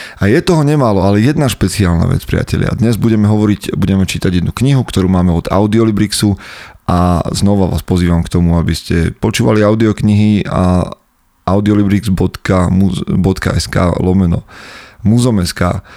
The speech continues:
a hneď máte zľavu na audioknihy. Ale Audiolibrix vydáva aj fyzické knihy a dnes o jednej z nich budeme hovoriť a budeme hovoriť o charaktere. A čo ja si myslím o charaktere je, že sa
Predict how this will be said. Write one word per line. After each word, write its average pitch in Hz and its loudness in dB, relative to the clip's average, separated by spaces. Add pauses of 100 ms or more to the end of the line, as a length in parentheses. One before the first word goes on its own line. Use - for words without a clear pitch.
(480)
a - -2 (480)
hneď 101 2
máte 95 0
zľavu 90 -2 (400)
na 90 0
audioknihy. 87 -2 (400)
Ale 101 0
Audiolibrix 101 2
vydáva 95 0
aj 92 -2
fyzické 107 -2
knihy 92 0
a - -6
dnes 101 0
o - -4
jednej 98 2
z 87 0
nich 98 2
budeme 95 2
hovoriť 95 2
a 90 0
budeme 101 2
hovoriť 101 0
o - -4
charaktere. 90 -2 (560)
A - -10
čo - 0
ja 165 2
si 170 0
myslím 160 2
o 110 -2
charaktere 101 0
je, 98 2
že - 0
sa 98 0